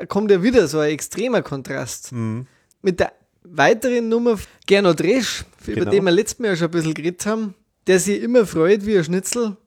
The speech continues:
Speaker 2: <laughs>
Speaker 1: weil der hat, äh, auf fast auf jedem Album seit einundneunzig,
Speaker 2: <laughs>
Speaker 1: äh, sein Alben, äh, sein Te-, äh, Songs, die er produziert hat,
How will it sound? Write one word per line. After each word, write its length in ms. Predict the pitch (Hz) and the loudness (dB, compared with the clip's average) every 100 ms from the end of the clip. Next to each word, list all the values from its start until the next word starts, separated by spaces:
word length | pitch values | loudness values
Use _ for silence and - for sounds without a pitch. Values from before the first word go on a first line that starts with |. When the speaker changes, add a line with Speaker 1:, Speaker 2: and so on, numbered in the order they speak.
| 120 | -12
Speaker 2:
<laughs> 200 | - - | -12 -6
Speaker 1:
weil 140 | 160 | -4
der 120 | 165 156 | 0 2
hat, 380 | 196 - - | 0 -2 -8
äh, 580 | 190 180 165 160 160 170 | -6 -2 0 0 -2 -4
auf 80 | 156 | -4
fast 320 | - 185 - | 0 0 2
auf 140 | 180 156 | 0 0
jedem 260 | 180 220 | -2 -2
Album 440 | 220 170 202 220 190 | 2 4 4 2 0
seit 360 | 175 185 180 | 0 0 -2
einundneunzig, 760 | - 185 185 170 196 160 - - 151 - 147 | -6 -4 -2 -2 -2 -2 -2 -4 -6 -6 -10
Speaker 2:
<laughs> 280 | - _ - | -12 _ 0
Speaker 1:
äh, 240 | 170 170 | 2 4
sein 240 | 147 175 | 2 -2
Alben, 400 | 170 180 220 214 | 2 4 4 0
äh, 160 | 196 180 | -2 -2
sein 220 | 170 175 | 0 -4
Te-, 200 | 196 - | -4 -4
äh, 260 | - 175 160 | -2 -2 0
Songs, 460 | - 208 208 - - | 0 -2 -4 -10 -10
die 160 | 202 190 | -4 -2
er 100 | 190 | -2
produziert 540 | 202 185 156 - 226 | -2 -4 -4 -4 -4
hat, 260 | 220 226 | -2 -4